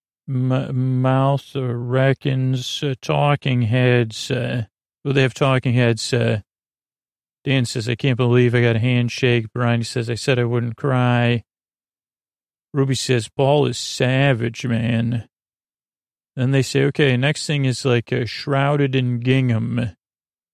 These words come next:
After an exterior shot, uh, "No practice on this one. It's a mystery. Prue picked it, uh,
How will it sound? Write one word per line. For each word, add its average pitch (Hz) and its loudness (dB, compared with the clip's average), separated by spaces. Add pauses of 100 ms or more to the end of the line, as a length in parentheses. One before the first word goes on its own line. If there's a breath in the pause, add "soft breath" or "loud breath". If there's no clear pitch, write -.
(240)
After 120 0
an 131 -2
exterior 117 -2
shot, 120 0
uh, 123 -4 (1000)
"No 131 2
practice 143 2
on 120 2
this 139 2
one. 117 0
It's 120 -6
a - -2
mystery. 131 0
Prue 175 2
picked - 0
it, 131 4
uh, 117 0